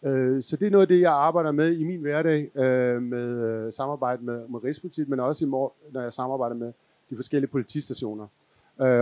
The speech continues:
og så er jeg selvfølgelig også med, når der er kursus for efteruddannelse af betjentene, så er vi også med til at, at ligesom give dem en, en first hand, hvad skal man kalde det, øh, idé om, hvordan det er, vi oplever det. Hvad er det for nogle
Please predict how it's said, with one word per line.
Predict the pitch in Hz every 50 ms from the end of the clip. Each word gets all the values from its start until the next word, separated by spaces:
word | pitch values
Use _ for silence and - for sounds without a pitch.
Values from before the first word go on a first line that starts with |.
| 131 -
og | 131 113
så | - 165
er | 151
jeg | 156 -
selvfølgelig | 143 - 170 156 131
også | 143 156 - 165
med, | 160 180 202 214 202 -
når | 156 156
der | 147 143
er | 139 131 127 127 127 123 123 123 123 123 127 - _ _ _ _ _ -
kursus | - 156 180 170 214 202 - - - _ - -
for | - 147 139 135 131 131 127 131 127 131 127 117 - _ -
efteruddannelse | 151 160 - 190 170 160 160 156 147 156 143
af | -
betjentene, | 123 - 147 170 202 254 208 202 190 _ _ _ _ _ _ _ _
så | - 165
er | 147
vi | 143 147
også | 127 139 160 - - 165
med | 156 151 151
til | - - 165
at, | 156 147 - - 123 123 120 120 117 113 117 120 _ _ _ _ _ _ _ _ _ 131
at | 127
ligesom | 120 135 143 - 165 143 135 127 - _ _ _ _ _ _ _
give | - 151 156 143
dem | 151 147
en, | 139 127 131 135 - 139
en | 127 123 120
first | - 143 143 156 147 - - - - - - _ _ _ _ _ _ _ _ _ _ _ _ _ _ _ _ _
hand, | - - 147 143 143 156 160 151 _ _ _ _ _ _ _ _ -
hvad | 139 123
skal | - -
man | 143 135
kalde | 123 143 139 135 135 135 135
det, | 127
øh, | 123 123 120 120 120 117 117 117 - 147
idé | - 147 143 143
om, | 135 135
hvordan | 139 131 127 131 131
det | 139 135
er, | 127 135 131
vi | 131 131
oplever | 117 135 - 127 110 101
det. | 101 104 101
Hvad | 120 135 131
er | 135
det | 143 143
for | - 135
nogle | 127 123 123 117 117 117